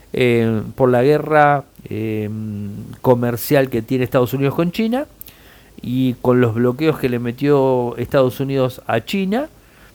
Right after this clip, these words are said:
¿qué terminó pasando? Eh, que muchas de las funciones, eh, o muchas, o, como la guerra a Huawei, por ejemplo,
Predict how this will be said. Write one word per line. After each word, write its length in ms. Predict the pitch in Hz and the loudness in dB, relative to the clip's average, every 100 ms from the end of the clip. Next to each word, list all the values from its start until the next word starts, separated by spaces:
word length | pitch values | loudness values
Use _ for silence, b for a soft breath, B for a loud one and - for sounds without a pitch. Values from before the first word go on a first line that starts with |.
| - | -6
¿qué 140 | - 165 | 0 2
terminó 380 | 156 139 131 117 | 2 2 0 0
pasando? 580 | 110 104 101 98 101 - b b | 0 -2 -4 -4 -6 -8 b b
Eh, 120 | - 110 | -8 -4
que 280 | 135 151 156 - | 2 2 2 -4
muchas 920 | 107 113 117 131 131 143 139 113 110 | -8 -6 -6 -6 -2 -4 -4 -12 -6
de 120 | 110 | -4
las 200 | 113 110 | -2 -2
funciones, 760 | - 117 123 - 151 147 151 - B B B | -4 -6 -6 0 0 0 -4 -10 B B B
eh, 480 | - 117 110 101 101 - | -4 0 0 -2 -6 -4
o 120 | 120 | -4
muchas, 480 | 117 135 147 131 - | -2 -4 0 0 -2
o, 180 | 110 107 | -10 -8
como 380 | 110 117 117 | -4 -2 0
la 300 | 110 - 120 | -2 0 2
guerra 320 | 131 139 135 - 107 - | 2 4 2 0 -4 -4
a 120 | 113 | -4
Huawei, 540 | 131 160 113 107 95 | 2 4 4 2 -2
por 180 | - 101 | -4 -6
ejemplo, 420 | 98 101 95 95 | -6 -8 -8 -10